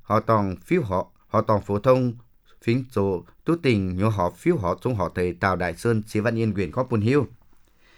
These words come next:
Diêm nai bé mày, cáo lui hấu chom, tùng bé mày, tú thăm làm miền phìn xanh, diêm nhúa nai bé hà, phái mình pun tú cáo rồi, có nhung nái nhằn, hôm diêm nhúa nai bé, mày tú cáo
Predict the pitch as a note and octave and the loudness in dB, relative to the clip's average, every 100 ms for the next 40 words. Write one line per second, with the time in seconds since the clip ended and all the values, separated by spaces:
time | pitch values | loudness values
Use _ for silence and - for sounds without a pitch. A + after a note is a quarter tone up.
0 | - - - G#2+ A#2 G#2+ A#2 A2 A#2+ B2 | -20 -20 -10 0 2 4 2 0 -2 0
1 | G2+ F2+ E2+ - - - F2+ F#2 G2+ A2 | -2 -2 -4 -10 -16 -4 0 2 2 0
2 | A2 F#2 F#2 G2+ G#2 A2 A2+ A2 G#2+ G#2+ | -2 -2 0 0 2 4 4 2 0 -2
3 | F2+ A2 A#2+ F#2+ E2+ - - - - C#3 | 0 0 0 -2 -4 -8 -20 -18 -8 -6
4 | C3 C3+ D3 A#2 F#2+ F#2 F2+ - F#2 - | 0 0 0 0 0 -2 -4 -6 -6 0
5 | A#2 A2+ A#2 G#2 F2+ G2+ A2 A2+ B2 C3 | 0 2 0 -2 -2 -2 -2 -2 -2 -4
6 | G2+ F2+ E2 E2 - - B2 D3 G#2+ F2 | -2 -2 -2 -4 -10 -4 -2 0 -2 -4
7 | A#2 A#2 A2 C3 C#3+ C3 G#2 F#2 G#2+ G#2+ | -4 -2 -2 -4 -6 -4 -2 0 0 0
8 | G2 F2 D3 C#3 F#2+ E2+ F#2 F#2+ B2 A#2 | 0 -2 -4 -4 -2 -4 -6 -2 -2 -2
9 | E2+ D#2+ - A#2+ C3 - A2 G#2 F#2 G#2 | -4 -8 -4 -2 -2 -2 -2 -2 -2 -2
10 | A#2 A2+ B2 B2 - - - A2 F#2+ C3 | -2 0 -2 -4 -12 -10 0 2 0 -2
11 | C3 A2+ F#2+ F2 | -2 0 2 0